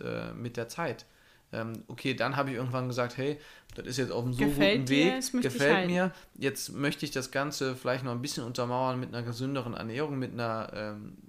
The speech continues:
Speaker 1: oder mit einer bewussteren Ernährung, sage ich mal. Ähm,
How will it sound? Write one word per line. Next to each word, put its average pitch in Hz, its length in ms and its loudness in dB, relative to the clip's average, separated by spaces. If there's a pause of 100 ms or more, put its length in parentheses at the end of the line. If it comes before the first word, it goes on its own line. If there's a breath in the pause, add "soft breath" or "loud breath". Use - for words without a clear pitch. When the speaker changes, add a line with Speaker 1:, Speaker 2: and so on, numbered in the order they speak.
(260)
Speaker 1:
oder 123 160 -4
mit 117 160 -4
einer 123 100 -2
bewussteren 170 580 0
Ernährung, 175 680 -2 (220 loud breath)
sage 156 240 -2
ich 165 140 -6
mal. 175 400 -4
Ähm, 143 340 -4